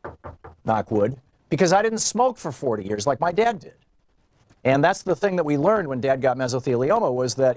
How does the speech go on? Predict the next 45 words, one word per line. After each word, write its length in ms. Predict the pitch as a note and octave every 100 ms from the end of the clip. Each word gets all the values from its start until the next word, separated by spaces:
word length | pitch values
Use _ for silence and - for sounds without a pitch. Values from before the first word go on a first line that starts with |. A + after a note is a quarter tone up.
| C#3+
it 80 |
was 160 | C#3+ A#2+
most 480 | A2+ C3 G3 F3 A#2+
deadly 400 | D3+ F#3+ D3+ B2+
with 180 | B2+ -
people 280 | C3+ -
who 100 | C3
are 140 | D#3 B2
also 320 | G2 F#2+ C#3+
smokers. 600 | - F#3+ G3 - - - _ _ _ _ _ _ _ _ _ _ _ _ _ -
So 300 | - D#3+ C#3
not 260 | C3+ F3+ A#3+
only 160 | G3
does 180 | C#3+ -
nicotine 400 | D#3 D#3+ C3+ D3+
kill 180 | - E3+
you 120 | C3+
directly 500 | A2+ G#2+ G3 - A2
or 60 | G2
tobacco 480 | A#2+ A#2+ D#3+ D#3
kill 180 | A#2+ C#3
you 140 | B2 A2
directly, 520 | A#2 F3 - B2 F#2+ _ _ -
but 120 | C#3+
it 80 | C3
can 120 | D3+
also 560 | D3+ G#3+ - D#3 C3 - _ _
exacerbate 840 | B2+ A#2+ A#2+ F3 G3+ F#3 C3+ C3 C#3 _
other 300 | - D#3 D#3
conditions 680 | B2 C3+ C3 G3 D#3 C#3+ A#2
like, 240 | A#2 A#2+ G#2
you 140 | - B2
know, 160 | A2+
asbestos 480 | A2+ - F3 F#3+ D#3+
exposure 480 | A#2+ - A2 G2+ A#2+
that 160 | A#2+ D3
will 160 | C#3
then 220 | B2+ C3
kill 200 | A#2+ C3
you, 140 | G#2+ F#2
like 160 | G#2+
it 140 | A#2+ G#2+
killed 200 | G#2+ G2+
my 120 | A#2
dad. 300 | B2+ - -